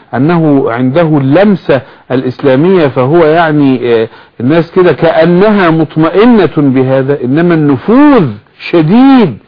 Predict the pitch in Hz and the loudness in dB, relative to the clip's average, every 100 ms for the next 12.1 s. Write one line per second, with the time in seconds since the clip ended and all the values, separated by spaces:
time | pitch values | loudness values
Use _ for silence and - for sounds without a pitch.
0 | _ - _ 139 135 208 233 202 165 151 | _ -20 _ -4 -2 0 0 2 2 2
1 | 170 226 131 - - - 123 135 156 139 | 2 0 0 -4 -20 -12 -2 0 0 -2
2 | 233 247 185 156 147 139 190 208 165 165 | -2 0 0 0 -2 -2 -2 -2 -2 -4
3 | 185 160 151 147 156 180 240 269 269 226 | -4 -2 0 2 0 2 2 2 2 0
4 | 208 170 214 220 208 214 - _ - 147 | -2 0 2 2 2 0 -4 _ -2 2
5 | 185 202 180 165 165 202 202 175 175 160 | 2 0 -2 0 2 2 0 0 0 2
6 | 131 139 175 165 175 185 175 131 143 139 | 0 0 0 -2 -2 -2 -2 -2 -2 -2
7 | 127 120 107 - - 247 254 202 - _ | -4 -4 -6 -10 -2 2 2 0 -2 _
8 | - - - - - 123 127 240 285 233 | -20 -20 -20 -20 -10 -8 0 2 2 2
9 | 233 233 226 202 208 214 165 160 185 _ | 0 0 0 0 2 0 0 -2 -4 _
10 | _ _ - - _ _ _ _ - 151 | _ _ -20 -20 _ _ _ _ -2 0
11 | 190 208 196 - 294 247 185 170 180 220 | 2 2 0 0 0 2 0 0 0 2
12 | 202 | 0